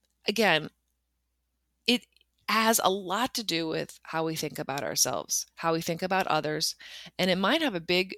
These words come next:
critical part in our self-esteem. So there are folks out there, right? And, and I know this as, as a child growing up in the eighties, they don't sit still, <laughs> right?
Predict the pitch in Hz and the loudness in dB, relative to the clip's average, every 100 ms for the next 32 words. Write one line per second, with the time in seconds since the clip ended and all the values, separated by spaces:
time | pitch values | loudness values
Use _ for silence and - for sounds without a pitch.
0 | - - 180 185 175 151 147 151 147 156 | -8 -2 -2 -2 -4 0 0 0 0 2
1 | 147 143 - 135 - 117 143 - _ _ | 2 0 -2 -2 0 -4 -6 -16 _ _
2 | - - - - - - 240 214 208 - | -20 -20 -20 -6 4 8 10 8 4 0
3 | _ _ _ _ _ _ - - 240 262 | _ _ _ _ _ _ -20 4 8 8
4 | 277 285 277 - _ - 208 202 - 202 | 8 6 4 -2 _ 2 2 4 4 4
5 | 202 147 107 160 - _ - _ 113 135 | 4 0 2 -2 -8 _ -20 _ -2 -2
6 | - 180 - 202 220 247 175 160 165 - | -2 -4 4 6 8 8 6 6 6 6
7 | - - - 165 - 175 160 170 156 147 | 4 0 -4 4 6 8 4 4 0 0
8 | 156 170 156 143 151 170 - - - 220 | -2 -2 0 0 0 -2 -4 -10 -4 2
9 | 262 311 - 214 - - 349 381 - - | 4 8 8 10 8 8 4 2 -2 -2
10 | 208 - - 320 807 494 539 - 453 440 | 4 8 12 12 12 10 8 8 6 6
11 | - - 330 - - 269 - - | 4 2 0 -2 -2 -2 -2 -6